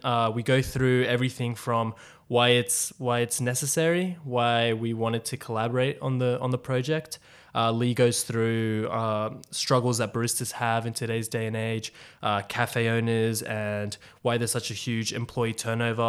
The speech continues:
and how we need to communicate to our workforce, and how we need to set up proper systems and structure to ensure that everyone's communicating properly and everyone's leading towards the same direction. So I thought it was, I thought we, we touched on a lot of important topics, uh, sometimes a bit off topic, but usually on topic.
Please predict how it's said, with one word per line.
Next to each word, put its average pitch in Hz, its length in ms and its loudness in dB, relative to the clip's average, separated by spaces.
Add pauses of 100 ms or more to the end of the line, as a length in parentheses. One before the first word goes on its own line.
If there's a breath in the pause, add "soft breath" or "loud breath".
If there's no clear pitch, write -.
(160)
and 107 140 -4
how 113 140 -2
we 113 80 -2
need 113 140 -4
to 127 80 -8
communicate 117 640 -4
to 120 160 -4
our 107 120 0
workforce, 110 840 -2 (320 loud breath)
and 113 100 -4
how 113 100 0
we 113 80 0
need 117 60 -2
to 113 80 -2
set 117 180 -4
up - 260 -6
proper 117 220 -6
systems 113 460 -6
and 104 120 -8
structure 110 500 -4
to - 180 -6
ensure 117 420 2
that 107 300 -2 (300 loud breath)
everyone's 143 340 6
communicating 131 580 2
properly 160 400 0
and 127 140 2
everyone's 120 400 0
leading 113 220 -2
towards 107 460 -4
the 110 100 -8
same 110 260 -4
direction. 107 600 -4 (260 loud breath)
So 139 80 6
I 139 40 8
thought 175 140 6
it 175 40 8
was, 160 260 6
I 147 80 -2
thought 175 160 2
we, 180 100 8 (120)
we 160 80 0
touched 180 200 2
on 180 80 4
a 165 40 6
lot 156 120 6
of 143 100 4
important 143 380 2
topics, 190 480 -2
uh, 127 320 0
sometimes 139 400 0
a 127 60 -2
bit 131 140 0
off 156 180 0
topic, 202 420 0
but 139 220 0
usually 180 320 4
on 175 180 6
topic. 180 500 0